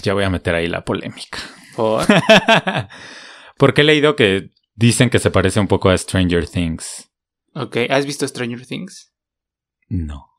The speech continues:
Speaker 2: <laughs> Ok.
Speaker 1: La he intentado ver tres veces. No la soporto.
Speaker 2: Ok.
Speaker 1: Y,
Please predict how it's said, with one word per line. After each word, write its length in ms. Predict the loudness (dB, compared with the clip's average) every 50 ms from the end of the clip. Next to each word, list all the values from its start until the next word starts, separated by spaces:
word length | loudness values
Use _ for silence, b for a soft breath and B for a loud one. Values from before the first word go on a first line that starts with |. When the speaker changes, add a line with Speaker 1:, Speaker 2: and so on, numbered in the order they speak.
| _ -6
Speaker 2:
<laughs> 600 | -6 -6 -6 -8 -2 0 0 2 2 -2 -6 -10
Ok. 200 | -10 -8 -6 -4 -4 -2 -4 -4 -8 -14 _ _ _ _ _ _ _ _ _ _ _ _ _ _ _
Speaker 1:
La 180 | -4 -2 0 2
he 20 |
intentado 480 | 2 2 2 2 2 4 4 4 4 4
ver 320 | 4 2 0 -2 -6 _ _ _ _ _ -2
tres 300 | 0 2 2 0 0 0
veces. 640 | -2 -2 -2 -2 -4 -6 -6 -6 -12 -20 -20 _ _ _ _ _ _ _ _ _ _
No 240 | -4 0 0 2 2
la 120 | 0 -2
soporto. 600 | -4 -4 -6 -6 -4 -6 -8 -8 -10 -14 _ -20 -20 -14 -10
Speaker 2:
Ok. 220 | -10 -10 -8 -6 -6 -6 -6 -6 -8 -10 -12 _ _ _ _ _ B B B B B B B B B B B B B B B B B _ _
Speaker 1:
Y, 800 | -4 0 0 2 2 2 4 2 2 2 2 0 -2 -4 -8